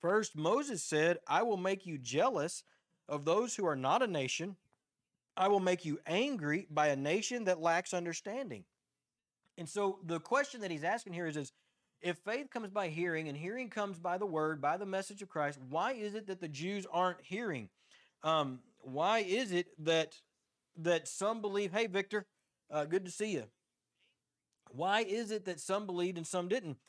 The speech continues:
Is it that they didn't understand? Is it that they didn't hear properly? And he's like, "No, it's not that. Their voice has gone out through the whole earth, their words to the end of the world.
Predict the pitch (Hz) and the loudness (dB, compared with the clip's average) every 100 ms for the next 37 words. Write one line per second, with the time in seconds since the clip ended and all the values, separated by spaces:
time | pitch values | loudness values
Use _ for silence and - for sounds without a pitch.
0 | _ _ 180 202 254 180 190 190 175 196 | _ _ 0 0 -2 -4 -4 -2 0 0
1 | 190 180 170 156 170 165 175 262 240 220 | 0 -2 -4 -6 -6 -4 -2 -4 -4 -8
2 | 180 190 180 180 160 190 156 143 196 185 | -8 -6 -4 -4 -2 -4 -6 -6 -4 -4
3 | 120 - _ _ _ _ _ _ 175 143 | -4 -10 _ _ _ _ _ _ 2 2
4 | 131 110 87 _ _ - 147 160 151 _ | 0 -12 -16 _ _ -10 -4 -2 -2 _
5 | 143 147 175 247 262 _ _ _ - - | -2 2 4 4 0 _ _ _ -12 -2
6 | 233 254 240 262 208 - _ - 190 190 | 2 2 4 4 4 0 _ -2 0 4
7 | 254 240 170 202 220 226 214 220 185 220 | 2 2 0 2 4 2 0 -2 0 2
8 | 220 262 - _ _ - 180 180 247 220 | 4 2 2 _ _ -6 -2 2 2 2
9 | 160 180 175 202 180 175 240 214 110 | -4 -4 -2 -2 -2 0 2 2 0